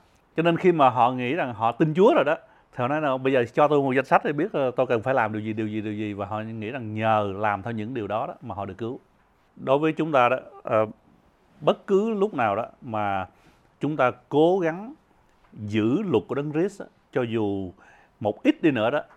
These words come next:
thì chúng ta cũng đang làm vinh hiển danh Chúa. Khi mà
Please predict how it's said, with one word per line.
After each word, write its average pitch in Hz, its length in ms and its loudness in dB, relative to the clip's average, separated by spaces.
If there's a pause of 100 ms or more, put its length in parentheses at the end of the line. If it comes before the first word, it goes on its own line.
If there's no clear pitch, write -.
(200)
thì 95 400 -8 (560)
chúng 135 180 -6
ta 113 200 2
cũng 101 220 -8
đang 110 180 -4
làm 95 200 -6
vinh 104 140 -8
hiển 95 220 -12
danh 104 160 -12
Chúa. 101 200 -14 (260)
Khi - 260 -2
mà 120 360 -2